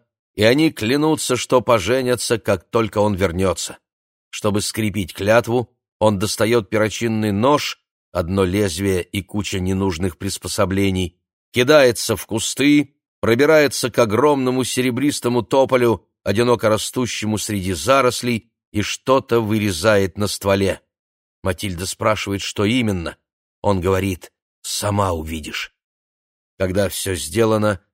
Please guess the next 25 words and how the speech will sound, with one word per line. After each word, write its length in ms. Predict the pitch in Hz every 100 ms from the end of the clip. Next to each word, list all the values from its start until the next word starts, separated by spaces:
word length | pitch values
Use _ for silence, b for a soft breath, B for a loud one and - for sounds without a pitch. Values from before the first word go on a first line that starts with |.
| _ -
он 160 | 113
расчищает 840 | 104 104 - - 101 - 117 104 90
дорожку 520 | 101 104 107 - 95
к 100 | -
тополю, 500 | - 120 120 117 117 _ -
чтобы 320 | - 101 101
прошла 480 | - 98 - 104 101
её 240 | 95 92
тачка. 540 | - 78 69 - - - _ _ _ _ _ -
Он 200 | 101 87
похож 560 | 95 - - 101 -
на 140 | 98 90
дикаря, 580 | 90 85 85 80 - - _ _ -
весь 320 | 90 85 - _
потный, 480 | 110 101 - - - b b _
лицо 420 | 101 - - 117
и 60 | 107
волосы 500 | 95 110 104 - 104
в 120 | 80
листьях 680 | 78 110 117 - 113 104 -
и 140 | 113
кусочках 760 | - 107 - 113 - - 95 -
коры, 440 | 104 98 113 - _ _ _
руки 460 | 98 143 123 92 87
исцарапаны, 880 | - - 95 151 160 147 147 127